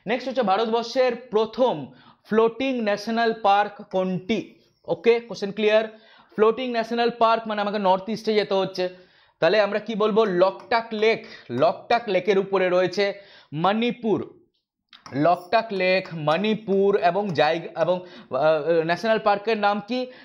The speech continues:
কাইবুল লামজো, কাইবুল লামজো। নেক্সট, নেক্সট হচ্ছে, আচ্ছা, কলহন কি রচনা করেছিলেন?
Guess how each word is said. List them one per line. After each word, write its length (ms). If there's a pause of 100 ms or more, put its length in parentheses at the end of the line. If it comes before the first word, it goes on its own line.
(120)
কাইবুল 380
লামজো, 560 (560)
কাইবুল 640 (1300)
লামজো। 400 (120)
নেক্সট, 320 (420)
নেক্সট 340
হচ্ছে, 480 (320)
আচ্ছা, 260
কলহন 720
কি 200
রচনা 340
করেছিলেন? 540